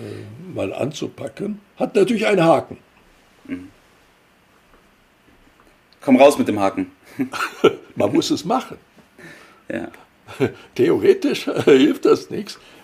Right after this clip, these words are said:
Speaker 1: Man muss es halt selbst machen.
Speaker 2: Ja.
Speaker 1: Äh, wir können die Dinge zur Verfügung stellen, aber am Ende ist der entscheidende Punkt,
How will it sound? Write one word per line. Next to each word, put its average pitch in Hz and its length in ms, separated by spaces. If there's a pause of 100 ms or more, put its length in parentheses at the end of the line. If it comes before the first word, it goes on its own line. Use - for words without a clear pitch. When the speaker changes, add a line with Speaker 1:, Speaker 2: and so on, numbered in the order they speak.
Speaker 1:
Man 131 220
muss 202 240
es 190 220
halt 156 280
selbst 165 640
machen. 139 460 (440)
Speaker 2:
Ja. - 220 (120)
Speaker 1:
Äh, 101 80
wir 139 180
können 147 300
die 135 140
Dinge 151 260
zur - 200
Verfügung 185 540
stellen, 180 600
aber 139 640 (420)
am 131 220
Ende 160 880 (220)
ist - 200
der 127 120
entscheidende 156 600
Punkt, 196 520